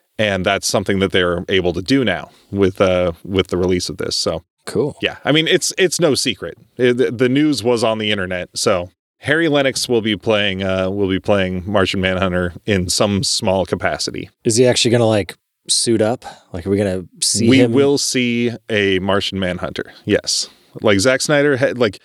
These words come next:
Speaker 1: he was on, like, social media or something, and, like, you, there was, like, a, he held up his phone or some shit, and there was, like, a blurry, like, you could tell it was Martian Manhunter, but, but you couldn't see details of the costume or
Speaker 2: Yeah,
Speaker 1: anything.
Speaker 2: he's gonna, like, punch somebody, and then there's gonna be fire, and he's gonna leave.
Speaker 1: Ah!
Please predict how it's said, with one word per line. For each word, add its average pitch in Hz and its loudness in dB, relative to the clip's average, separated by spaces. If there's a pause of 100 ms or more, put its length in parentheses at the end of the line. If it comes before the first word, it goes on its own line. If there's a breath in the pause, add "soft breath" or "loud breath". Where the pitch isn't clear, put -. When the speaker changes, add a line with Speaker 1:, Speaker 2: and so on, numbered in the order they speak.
(580 soft breath)
Speaker 1:
he - -2
was 143 4
on, 165 0
like, 113 0
social 131 0
media 113 2
or 101 0
something, 107 -2
and, 107 -2
like, 107 0
you, 120 2
there 113 0
was, 110 0
like, 113 0
a, 117 2
he 101 -4
held 143 0
up 139 0
his 110 0
phone 110 0
or 90 0
some 98 -2
shit, 90 -2 (500 soft breath)
and 110 2
there 113 4
was, 107 0
like, 107 2
a 104 0
blurry, 113 0
like, 107 -2
you 127 2
could 104 -2
tell 127 0
it 85 -2
was 90 -2
Martian 98 0
Manhunter, 90 -2 (140)
but, 92 2 (160)
but 95 0
you 101 0
couldn't 95 0
see 98 -2
details 90 -4
of 87 -6
the 87 -6
costume 87 -2
or 87 -6
Speaker 2:
Yeah, - 0
Speaker 1:
anything. 147 0
Speaker 2:
he's - -2
gonna, 110 2
like, 92 -4
punch 131 0
somebody, 123 2
and 113 -2
then 110 -6
there's 104 -2
gonna 107 -2
be 90 -4
fire, 107 0
and 107 0
he's 87 -4
gonna 95 -4
leave. 95 0
Speaker 1:
Ah! 392 2